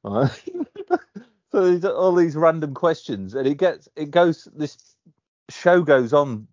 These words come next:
for about an hour, Children in Need show. I doubt we made any money anyway, but it gets, it gets to about five two when we're wrapping up. So it's something like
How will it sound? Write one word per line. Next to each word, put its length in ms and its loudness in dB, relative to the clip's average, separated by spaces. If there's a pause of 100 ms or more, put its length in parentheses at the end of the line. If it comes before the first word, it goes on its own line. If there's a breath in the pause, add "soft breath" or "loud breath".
for 100 -4
about 340 -2
an 80 -10
hour, 340 -6
Children 440 -8
in 140 -8
Need 280 -8
show. 320 -6 (1000)
I 60 -8
doubt 340 2
we 60 -4
made 300 -2
any 180 -4
money 300 -8
anyway, 480 -8
but 260 -8 (1500)
it 220 -2
gets, 380 2 (120)
it 140 0
gets 280 0
to 120 2
about 400 2
five 460 0
two 340 2
when 260 -6
we're 300 -2
wrapping 480 0
up. 320 -6
So 560 0 (760)
it's 220 -10
something 300 -2
like 240 -4